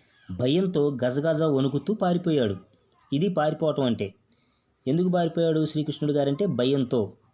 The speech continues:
తను చేస్తున్నటువంటి ఆ నీచమైన పని బయటపడుతుందని పారిపోయాడు. యేసుక్రీస్తు ప్రభువారు అలాగా పాడు పని చేసి పారిపోలా. ఈ విషయాలు కూడా మీరు చెప్పను ప్రజలకి. అలాగే ఒక స్త్రీ నదిగా మారటం లాజిక్ అయినా ఇది సైన్స్కు నిలబడిద్దా?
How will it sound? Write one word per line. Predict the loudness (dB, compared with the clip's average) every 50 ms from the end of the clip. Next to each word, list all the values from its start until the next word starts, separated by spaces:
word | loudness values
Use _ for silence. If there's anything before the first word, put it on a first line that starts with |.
| _ _ _ -4
తను | -2 -2 0 0 0
చేస్తున్నటువంటి | -2 -2 0 -2 -2 0 0 -2 0 0
ఆ | 0
నీచమైన | 0 0 0 0 0 0 0 -2
పని | 0 -2 0 0 2 2 0 0 -2 -4 _ _ _ _ _ _ -4
బయటపడుతుందని | -2 0 0 0 0 0 0 0 0 0 0 0 0 0
పారిపోయాడు. | 0 0 0 0 0 0 0 0 0 0 -2 -8 _ _ -4
యేసుక్రీస్తు | -2 -2 -2 -2 -4 -2 -2 -2 -2 -2 -4
ప్రభువారు | -4 -2 -2 -2 0 0 0 2 2
అలాగా | 2 2 2 2 2 2 2 0 -2 -6 -14 -20 _ _ _ 0
పాడు | 0 0 0
పని | 0 0 0 0 0
చేసి | 0 -2 -2
పారిపోలా. | -2 0 0 0 0 0 0 0 0 -2 -6 -14 _ _ _ _ _ _ _ _ _ _ _ _ _ _ _ _ _ _
ఈ | -2 0
విషయాలు | 0 0 0 0 0 2
కూడా | 2 2
మీరు | 0 0 0
చెప్పను | -2 -4 -2 -2 -4 -2
ప్రజలకి. | 0 0 0 0 0 0 -2 -4 -6 -6 -14 _ _ _ -20 -20 -20 _ _ -20 -20 _ _ -2
అలాగే | 0 0 2 2 2 2
ఒక | 2 0 -2 -2
స్త్రీ | -4 -2 0 2 2 2 2 0 -2 -4 -10 -20 _ _
నదిగా | -2 0 0 2 2 2 2 2
మారటం | 2 2 2 2 2 0 0 0 0 0 0 0 -2 -4 -4 -2
లాజిక్ | 0 0 0 0 -2 -4 -2 0 0
అయినా | 0 2 2 0 0 -2 -6 -12 -20 _ _
ఇది | -2 -2 -2
సైన్స్కు | 0 0 0 0 0 -2 -2 -2
నిలబడిద్దా? | 0 0 2 2 0 0 0 0 0 0 0